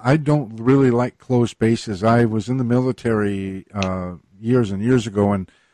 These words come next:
I was in a foxhole, and I was in the very back of the foxhole. And there was three guys in front of me, and we could hear flashes going off and stuff like that. And,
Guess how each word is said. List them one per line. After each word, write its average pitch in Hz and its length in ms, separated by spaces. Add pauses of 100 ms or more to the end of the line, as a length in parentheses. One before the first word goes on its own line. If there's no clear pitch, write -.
(220)
I 113 100
was 113 120
in 120 100
a 104 60
foxhole, 113 720
and 98 120
I 104 80
was 101 160
in 110 100
the 107 80
very 117 300
back 110 580 (180)
of 92 120
the 95 80
foxhole. 98 640 (640)
And 104 520
there 110 120
was 104 140
three 131 180
guys 117 320
in 104 80
front 123 240
of 117 60
me, 107 120
and 101 100
we 98 80
could 90 180
hear 113 240
flashes 113 600
going 101 280
off 104 340
and 98 120
stuff - 280
like 101 160
that. 107 320
And, 90 180